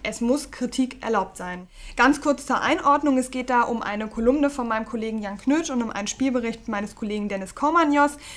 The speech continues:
wo einzelne Spieler kritisiert wurden, wo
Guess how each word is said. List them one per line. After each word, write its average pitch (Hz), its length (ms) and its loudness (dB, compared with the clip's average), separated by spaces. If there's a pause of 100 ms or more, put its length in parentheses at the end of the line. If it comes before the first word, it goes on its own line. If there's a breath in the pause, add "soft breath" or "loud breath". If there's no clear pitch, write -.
(300 loud breath)
wo 247 340 6
einzelne 240 460 2
Spieler 269 380 2
kritisiert 254 680 0
wurden, 269 760 4
wo 220 400 2